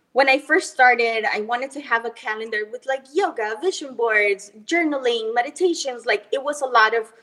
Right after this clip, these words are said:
uh, healing modalities. And suddenly I started noticing that no one wanted to do yoga. And I'm like, "What is happening here? Let me start asking questions like, what is going on? Do you guys not like yoga or this?" The plain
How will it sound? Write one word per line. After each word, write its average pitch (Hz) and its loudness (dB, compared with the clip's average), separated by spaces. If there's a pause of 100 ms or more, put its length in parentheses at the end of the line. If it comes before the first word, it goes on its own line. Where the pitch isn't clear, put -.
(200)
uh, 208 4
healing 247 -8
modalities. 185 -4 (140)
And 240 -8
suddenly 302 2
I 208 -10
started 226 -2
noticing 277 -4
that 185 2 (320)
no 240 0
one 269 -4
wanted 214 -6
to 220 -6
do 220 -8
yoga. 226 -2 (400)
And 247 -8
I'm 277 -4
like, 240 0
"What 226 2
is 233 -2
happening 262 -2
here? 190 -2
Let 220 -2
me 247 -6
start - 0
asking 262 -4
questions 190 -10
like, 185 -6
what 202 -4
is 208 -2
going 175 -12
on? 302 0
Do 208 -14
you 190 -6
guys 180 -2
not 175 -6
like 170 -6
yoga 302 2
or 214 -6
this?" 339 -6 (640)
The 339 -6
plain 302 -2